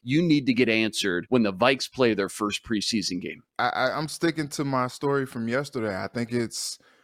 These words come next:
Speaker 2: what are we seeing from Kellen Mond? Like, is he a guy that you can depend on as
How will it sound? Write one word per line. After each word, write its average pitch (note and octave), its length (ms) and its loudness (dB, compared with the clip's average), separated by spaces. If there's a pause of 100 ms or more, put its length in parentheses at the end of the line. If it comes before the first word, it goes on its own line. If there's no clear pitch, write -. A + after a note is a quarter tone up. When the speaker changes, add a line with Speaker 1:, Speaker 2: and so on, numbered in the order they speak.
(500)
Speaker 2:
what B2+ 360 4
are C#3+ 80 2
we C#3 200 -2
seeing A#2+ 540 0
from A#2 220 -6
Kellen A#2+ 400 -2
Mond? G#2+ 560 -6 (140)
Like, G#2 260 -6
is G#2+ 220 -8
he A2+ 580 0
a A2+ 140 -4
guy A2 320 0
that G#2 200 -8
you A2+ 80 -8
can G#2 140 -6
depend B2 420 -2
on C3 320 0
as G2 320 -4